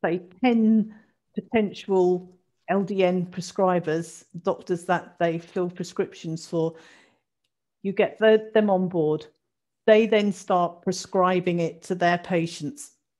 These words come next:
<clears throat> And of course, there's probably patients weekly that they can prescribe L D N for. They then talk to colleagues who have not heard of it, who, and that's how the ball gets rolling, isn't it? How you get more and more people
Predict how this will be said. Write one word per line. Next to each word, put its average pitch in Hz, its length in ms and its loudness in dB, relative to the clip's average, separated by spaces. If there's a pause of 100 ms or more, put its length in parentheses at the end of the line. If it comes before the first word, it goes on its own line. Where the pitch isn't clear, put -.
<clears throat> - 40 0
And - 1500 0
of 170 80 0
course, 170 360 0 (760)
there's 185 160 -2
probably 165 600 -4
patients 170 560 -4
weekly 185 420 0
that 151 220 -4
they 147 160 -4
can 160 280 -6 (220)
prescribe 165 560 -4
L 160 140 -4
D 160 200 -8
N 156 140 -6
for. 165 300 -4 (320)
They 233 100 4
then 240 260 6
talk 214 340 4
to 196 100 -4
colleagues 170 680 0
who 180 260 0
have 175 180 -4
not 185 260 -2
heard 165 300 -2
of 156 100 -4
it, 156 220 -4
who, 180 260 2 (500)
and 233 160 4
that's 254 280 4
how 220 340 4
the 196 140 0
ball 220 220 4
gets - 280 -2
rolling, 175 460 2
isn't 185 220 -2
it? 156 220 -8
How 190 200 -4
you 180 160 0
get 180 240 0
more 175 300 0
and 170 100 -2
more 165 180 -4
people 175 580 -6